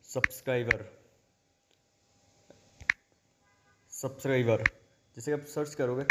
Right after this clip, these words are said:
search करने के बाद आपको दे-, आप देख सकते हो कितने दो दो लाख एक एक group में टू टू लाख लोग हैं,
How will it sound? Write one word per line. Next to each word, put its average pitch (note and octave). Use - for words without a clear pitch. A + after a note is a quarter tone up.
search D#3+
करने C3+
के C#3+
बाद C3
आपको B2+
दे-, A#2+
आप B2
देख B2
सकते B2
हो C3
कितने C3+
दो B2
दो C3+
लाख B2
एक B2
एक A2+
group C#3
में C3
टू D3
टू D3+
लाख C3
लोग B2
हैं, G#2